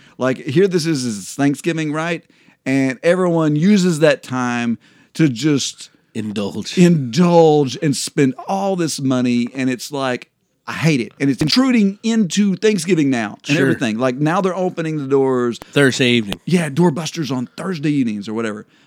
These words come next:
Speaker 1: Okay, so here's what R E I has done. They close their doors on Black Friday. Completely shut 'em down. Send all their employees, twenty-two thousand employees, uh, nationwide, send them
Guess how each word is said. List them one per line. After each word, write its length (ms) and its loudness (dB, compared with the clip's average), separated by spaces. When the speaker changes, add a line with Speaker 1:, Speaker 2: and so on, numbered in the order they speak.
Speaker 1:
Okay, 180 -2
so 120 -4
here's 240 -2
what 180 -2
R 220 -2
E 100 -2
I 140 -6
has 140 -12
done. 300 -18
They 200 4
close 640 2
their 140 8
doors 400 6
on 180 2
Black 280 -4
Friday. 560 -10
Completely 640 0
shut 360 4
'em 120 4
down. 360 2
Send 600 2
all 360 2
their 280 6
employees, 500 0
twenty-two 480 0
thousand 420 -2
employees, 500 0
uh, 240 4
nationwide, 580 0
send 460 2
them 200 2